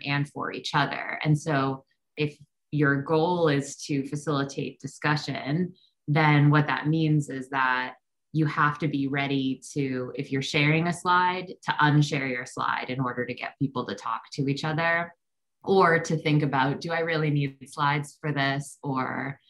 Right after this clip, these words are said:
can we just refer directly to the reading?" And then we all have the reading pulled up separately, but we're able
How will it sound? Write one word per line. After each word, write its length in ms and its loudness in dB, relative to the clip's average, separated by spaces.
can 220 2
we 100 4
just 280 -4
refer 360 0
directly 440 -2
to 120 -8
the 140 -6
reading?" 640 -4
And 120 2
then 140 -2
we 200 -6
all 200 2
have 220 -2
the 80 -4
reading 420 -4
pulled 160 -10
up 180 -4
separately, 640 -4
but 180 -4
we're 140 -2
able 320 -6